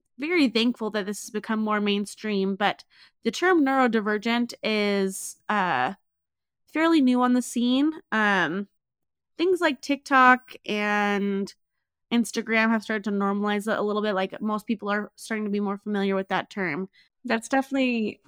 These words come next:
Speaker 2: that's definitely where I learned the word neurodivergent.
Speaker 1: Mm-hmm.
Speaker 2: And I personally am, <laughs> I am
Speaker 1: <laughs>
Speaker 2: neurodivergent. So it's really funny
Speaker 1: Yes.
Speaker 2: that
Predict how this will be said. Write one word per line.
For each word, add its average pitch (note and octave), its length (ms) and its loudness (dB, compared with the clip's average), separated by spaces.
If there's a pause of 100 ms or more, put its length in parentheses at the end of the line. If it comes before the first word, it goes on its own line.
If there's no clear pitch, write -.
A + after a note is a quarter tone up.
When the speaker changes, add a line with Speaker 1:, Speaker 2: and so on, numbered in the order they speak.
Speaker 2:
that's A3 220 -2
definitely A#3+ 240 -2
where G3+ 120 6
I F#3 100 4
learned E3+ 280 0
the D#3 100 -4
word F2+ 280 -4 (180)
neurodivergent. D#3 880 -4 (160)
Speaker 1:
Mm-hmm. G3+ 300 -6 (520)
Speaker 2:
And G#3 180 4
I G3 120 4
personally G3+ 520 2 (140)
am, F#3 340 4 (260)
<laughs> - 260 -6
I A3 480 6
am G3+ 240 4
Speaker 1:
<laughs> - 80 -20
Speaker 2:
neurodivergent. G3 1080 4
So F#3 200 2 (380)
it's G3 160 2
really F#3+ 200 4
funny F3 260 2
Speaker 1:
Yes. F3 100 0
Speaker 2:
that F3 260 0